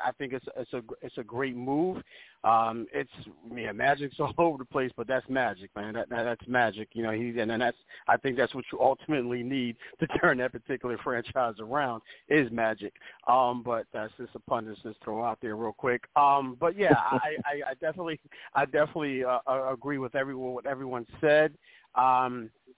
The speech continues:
Magic, you put your name on there, it's going to attract a lot of, uh, different people. And, um, I think Ma-, uh, Magic recognizes that he's not going to be the main guy. He's going to be that guy that's going to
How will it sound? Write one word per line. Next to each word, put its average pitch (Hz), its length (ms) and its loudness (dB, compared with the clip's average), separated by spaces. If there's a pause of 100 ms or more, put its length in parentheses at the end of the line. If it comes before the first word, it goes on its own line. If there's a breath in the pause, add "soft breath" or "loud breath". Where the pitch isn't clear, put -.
(120)
Magic, 143 480 2
you 143 80 -10
put 143 220 -4
your 139 80 -2
name 151 320 2
on 156 160 0
there, 151 400 -2 (140)
it's 123 180 -4
going 131 220 0
to 131 140 -4
attract 131 400 4
a 120 40 0
lot 127 400 4
of, 131 120 -6 (120)
uh, 117 240 0
different 123 320 -6
people. 139 300 -4
And, 120 100 0
um, 120 300 2
I 127 80 2
think 120 420 -4
Ma-, 131 300 2
uh, 120 180 6
Magic 131 640 2
recognizes 123 1040 2
that 117 260 2 (280 soft breath)
he's 151 320 4
not 135 340 4
going 131 300 0
to 131 80 -6
be 131 220 -2
the 113 140 -4
main 120 440 0
guy. 147 360 4 (260 soft breath)
He's 131 180 0
going 135 160 4
to 127 80 2
be 123 160 -2
that 120 240 4
guy 120 260 6
that's 113 300 -6
going 123 200 -2
to 120 100 -12